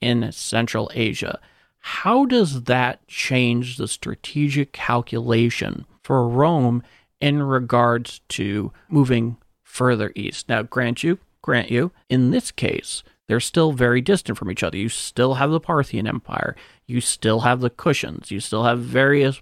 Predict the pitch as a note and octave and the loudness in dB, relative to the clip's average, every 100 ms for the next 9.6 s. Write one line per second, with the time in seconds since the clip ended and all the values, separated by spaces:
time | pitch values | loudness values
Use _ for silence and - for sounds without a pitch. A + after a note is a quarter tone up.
0 | _ C3 C#3 D#3 C#3+ - D3 C#3+ C#3 B2+ | _ 0 0 -2 -6 0 0 0 0 2
1 | C3 C3+ B2+ C#3 C#3 B2 B2 C3 B2 B2+ | 2 2 0 0 0 -2 -4 -4 -2 0
2 | C3+ B2+ B2 C3+ C#3+ D3 - _ - D#3+ | 0 -2 0 2 2 0 -4 _ -6 -4
3 | - F#3+ F3+ A2+ - G1+ - - A2 G2 | 0 2 4 2 0 -8 -8 -6 -4 -6
4 | - _ - F3 E3 G#3+ F3+ - - - | -8 _ -4 0 2 2 0 -6 -10 -18
5 | _ _ _ C3 - A3 A3 F#3+ D3+ D#3 | _ _ _ -4 0 2 2 2 4 4
6 | D3 C3+ C3 C#3 C3 A#2 A#2+ B2 F3 F3+ | 2 2 4 4 2 2 4 4 2 -2
7 | - C3 D#3 - B2+ C3 B2+ - F3 E3 | -2 0 0 -2 0 0 0 -4 -2 -2
8 | D3+ - D3+ C#3 - D3 C#3 - - - | -2 0 2 2 2 0 -2 -4 -6 0
9 | F#3 G3+ G1+ - - | 2 2 0 -4 -10